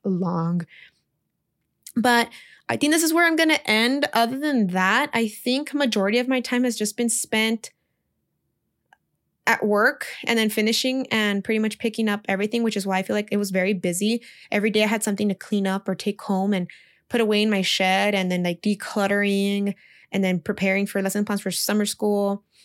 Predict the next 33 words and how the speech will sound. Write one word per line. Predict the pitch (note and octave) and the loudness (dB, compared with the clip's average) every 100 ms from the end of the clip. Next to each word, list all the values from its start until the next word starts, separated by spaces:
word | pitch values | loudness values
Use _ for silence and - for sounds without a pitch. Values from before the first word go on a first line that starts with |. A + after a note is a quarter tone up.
| _ | _
and | G#3+ | 0
then | G#3 G3 G3 G3 | 2 4 2 2
going | F#3+ F#3+ F#3+ | 0 0 0
to | - - | -2 0
H | G3 G3 - | 0 0 0
R, | B3+ B3 A#3+ | 2 2 0
finishing | A#3 G#3+ G3+ G#3 G3 | 0 0 0 0 0
tho-, | F#3+ G3+ | 0 -2
those, | F#3 G#3 G#3+ G#3+ - - - | -2 0 0 -2 -4 -6 -4
uh, | G3 F#3 - - - _ - | -2 -2 -4 -10 -20 _ -8
things | - A#3 G#3+ G#3+ - | -2 0 0 -2 -4
for | G#3 G3 F#3 F3+ G#3 | -2 0 0 -4 -4
my | F#3 F3+ - _ _ _ | -2 -2 -4 _ _ _
future | - D#4+ D#4+ D4+ C#4+ | -4 -2 0 0 0
job. | D4 C#4 C#4 C4+ - - - - - | 2 4 2 0 -10 -20 -20 -16 -2
And | G#3+ G3+ | 0 2
then | G3 F#3+ F#3+ F#3+ F#3+ _ _ _ _ _ - | 2 2 2 0 -4 _ _ _ _ _ -2
I | A3 | 2
went | G#3+ G3+ - | 2 0 -2
literally | A3 G#3+ G#3 | 0 2 2
yesterday | G3+ G3+ G#3 G#3 G3+ G3+ | 2 0 2 2 2 2
with | G3 | 0
my | G3 F#3+ | 0 -2
friends | - G3 F#3+ F#3+ F#3+ - | 0 0 0 0 -2 -4
to | - - F#3 F3+ | -4 -2 0 0
a | F3+ | 0
baseball | A3+ C#4 C#4 C4+ C4+ | 2 2 0 0 0
game. | B3+ A#3+ A#3 A3+ G3 | 2 2 2 2 2
It | |
was | F3+ F3 | 0 0
so | - G#3 | -2 0
much | F#3 F3 - | 0 -2 -4
fun. | - C4+ B3+ B3+ B3+ | -2 0 2 2 0